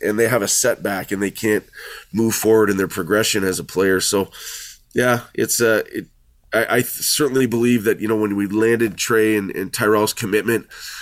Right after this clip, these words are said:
I knew they were close, and it was kinda early December, and I was like, are, are you,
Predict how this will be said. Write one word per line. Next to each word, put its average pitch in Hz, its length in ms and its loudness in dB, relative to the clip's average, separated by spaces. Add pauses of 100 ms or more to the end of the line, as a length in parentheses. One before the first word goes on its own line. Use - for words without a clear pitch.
(200)
I 110 60 -2
knew 143 240 4
they 143 100 4
were 123 160 2
close, 123 500 0
and 107 80 -2
it 92 80 -4
was 101 200 -2
kinda 117 260 -2
early 135 360 2
December, 117 600 0
and 107 80 0
I 92 60 -2
was - 180 -6
like, 85 220 -8 (1400)
are, - 160 -6 (140)
are 110 60 2
you, 110 120 0